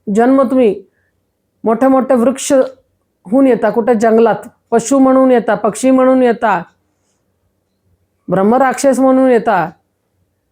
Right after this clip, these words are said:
चंडाळ म्हणून येता, पिशाच म्हणून येता, हे माहिती आहे का तुम्हाला? ते तुम्हाला काही घेणं देणं नाही. हे सत्य आहे का? हे सगळं असत्य म्हणता तुम्ही, पण हे सत्य आहे, तुम्हालाच भोगावं लागतंय.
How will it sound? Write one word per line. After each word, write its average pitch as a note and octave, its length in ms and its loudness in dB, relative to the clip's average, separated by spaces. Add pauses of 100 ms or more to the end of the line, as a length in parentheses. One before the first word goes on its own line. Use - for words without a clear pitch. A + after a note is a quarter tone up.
(1000)
चंडाळ G#3+ 380 2
म्हणून C4+ 280 2
येता, G#3 440 -2 (160)
पिशाच A#3 400 -2
म्हणून C4+ 260 2
येता, A#3 180 0
हे A3 80 2
माहिती A#3+ 300 0
आहे B3 60 2
का G#3 120 -2
तुम्हाला? E3 320 -6 (640)
ते A#3 40 0
तुम्हाला C#4+ 220 0
काही D#4 240 -2
घेणं D#4+ 240 2
देणं C#4 240 2
नाही. G3+ 120 -2
हे C4 100 0
सत्य C#4 320 -4
आहे D4 120 2
का? E3+ 340 -4 (140)
हे A#3+ 60 -4
सगळं C#4+ 200 2
असत्य D#4+ 380 -2
म्हणता G3+ 240 0
तुम्ही, F3 200 -8 (260)
पण A#3+ 100 0
हे B3+ 80 2
सत्य D#4+ 360 -4
आहे, E3 260 -2 (480)
तुम्हालाच C4+ 480 0
भोगावं G#3 380 2
लागतंय. - 360 -6